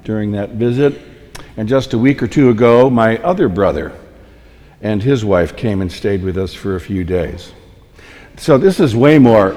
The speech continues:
family stuff than normal for us, but, but honestly, it's been rather nice. And of course, we get to see our children and grandchildren all of the time, since after college,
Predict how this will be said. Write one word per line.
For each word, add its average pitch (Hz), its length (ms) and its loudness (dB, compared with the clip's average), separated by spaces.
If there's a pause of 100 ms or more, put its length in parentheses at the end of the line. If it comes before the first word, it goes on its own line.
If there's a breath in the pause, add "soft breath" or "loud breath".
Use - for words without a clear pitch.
family 113 640 0 (320)
stuff - 560 0
than 98 440 -2 (540 loud breath)
normal 117 380 2
for 95 240 0
us, 101 240 0
but, 113 400 -6
but 127 120 -4
honestly, 113 460 -6
it's 98 160 -8
been 95 300 -8 (400 loud breath)
rather 101 320 -4
nice. 92 480 -8 (1300 soft breath)
And 143 260 0
of 135 200 -8
course, 143 400 0
we 131 100 2
get 123 260 0
to 107 60 -10
see 110 300 -2
our 101 220 0 (220)
children 117 420 0
and 92 200 -4
grandchildren 101 800 -4
all 113 240 -2
of 107 80 -4
the 98 80 -6
time, 113 400 -6
since 95 380 -12
after 110 420 -8
college, 104 720 -6